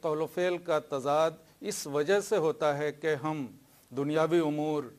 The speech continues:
یا مادی جو ہماری زندگی ہے، اس کے بارے میں زیادہ فکر مند رہتے ہیں۔ ہمیں آخرت پر، اپنے خدا پر، خدا کے رسول پر اور، آ، اپنے ائمہ پر ہمیں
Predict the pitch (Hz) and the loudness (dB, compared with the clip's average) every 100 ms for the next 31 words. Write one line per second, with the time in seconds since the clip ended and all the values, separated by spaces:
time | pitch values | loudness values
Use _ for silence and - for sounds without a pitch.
0 | _ _ 131 143 143 160 156 208 175 160 | _ _ -4 -2 -2 -2 -4 -6 -2 -2
1 | 156 151 156 123 151 160 165 175 147 113 | 0 -2 -4 -4 -2 -2 0 0 0 -4
2 | - - - - 208 - 233 147 143 156 | -10 -20 -16 -4 -4 4 6 6 4 2
3 | 165 170 143 143 156 143 143 139 139 135 | -2 -2 -2 0 0 -2 -6 -4 -6 -6
4 | 123 123 - 127 117 104 - - - 143 | -6 -8 -10 -12 -12 -16 -20 -20 -10 -6
5 | 160 147 151 180 180 180 180 180 180 185 | 2 2 2 2 0 2 4 4 2 -8
6 | - _ 135 - 156 147 156 170 170 170 | -20 _ -6 -6 -10 -4 2 4 4 4
7 | 175 175 170 - - _ 147 135 147 160 | 4 4 0 -12 -20 _ -6 -2 -2 -2
8 | 143 131 175 180 175 175 175 175 180 - | -4 -2 0 2 2 4 6 6 2 -14
9 | - _ 165 214 214 190 - - _ _ | -20 _ 4 6 4 0 -8 -20 _ _
10 | - 160 160 156 151 147 - - _ _ | -2 2 4 2 0 -2 -8 -18 _ _
11 | _ _ 151 165 170 135 185 202 208 190 | _ _ -8 -4 -4 0 0 0 2 2
12 | - 127 - - _ _ _ 147 165 170 | 0 -6 -6 -16 _ _ _ -4 -2 -4